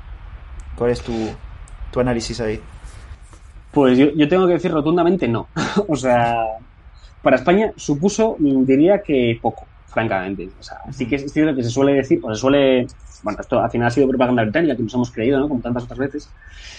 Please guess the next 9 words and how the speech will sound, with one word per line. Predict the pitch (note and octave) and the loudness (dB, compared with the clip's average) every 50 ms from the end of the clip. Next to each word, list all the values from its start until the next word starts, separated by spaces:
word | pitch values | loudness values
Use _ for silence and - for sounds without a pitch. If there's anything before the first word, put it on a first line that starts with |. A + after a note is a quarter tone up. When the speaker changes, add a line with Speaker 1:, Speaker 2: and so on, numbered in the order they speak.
| - - | -18 -4
Speaker 2:
que | - A#2+ | -2 0
prácticamente | A#2 B2+ B2+ C3+ C#3 D3 C#3+ C#3 D3+ D#3+ D#3 D3+ | 0 2 2 2 2 4 4 4 4 4 4 4
la | C#3 A#2+ | 2 2
Armada | A2+ A#2+ B2 C3+ D3 | 2 2 0 2 0
Española | D3+ D3 - D3+ C#3 C#3 C#3+ D#3 E3 E3 E3 E3+ | 0 -2 -2 -2 0 2 2 2 2 2 0 0
se, | D#3+ - - C3 B2 A#2 A2+ A2+ A2 G#2+ G#2 | -2 -2 -2 0 0 0 0 0 -2 -4 -8
se, | - - - A2 G2+ F#2+ F#2+ F#2 F#2 - - - | -10 -10 -6 -6 -4 -4 -6 -8 -10 -14 -20 -20
o | - | -8
sea | - A#2 G2 | -6 -6 -6